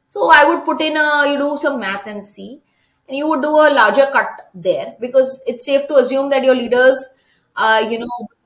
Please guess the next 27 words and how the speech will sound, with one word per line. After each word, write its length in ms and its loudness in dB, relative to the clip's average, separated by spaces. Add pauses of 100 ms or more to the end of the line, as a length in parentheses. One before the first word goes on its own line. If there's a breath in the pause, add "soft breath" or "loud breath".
(240)
have 240 4
some 280 0
sustenance 720 -6
money, 240 -10
some 240 -8
savings 560 -10
which 160 -10
they 100 -8
can 200 -10
dip 160 -6
into. 380 -10
But 360 -8
somebody 520 0
who 160 -2
works 240 4
in 80 -8
the 100 0
company 380 -4
at 100 -6
the 60 -4
entry 300 -8
level 280 -4
at 200 -8
four 220 0
lakh, 360 -4
eight 220 0
lakh, 240 -6